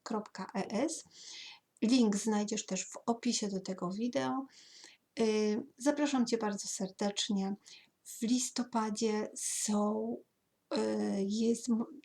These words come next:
no, s-, są zniżki. W tym momencie jestem w takim okresie promocyjnym i bardzo,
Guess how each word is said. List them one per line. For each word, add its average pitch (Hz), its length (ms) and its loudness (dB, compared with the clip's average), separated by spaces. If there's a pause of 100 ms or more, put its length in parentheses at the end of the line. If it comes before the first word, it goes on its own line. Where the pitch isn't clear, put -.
(120)
no, 254 400 2
s-, - 300 -6
są 240 220 6
zniżki. 220 560 2 (220)
W - 120 -14
tym 240 140 6
momencie 233 460 2
jestem 208 340 0
w - 60 -16
takim 208 520 0 (360)
okresie 220 540 0
promocyjnym 240 840 2 (680)
i 214 200 2
bardzo, 220 840 0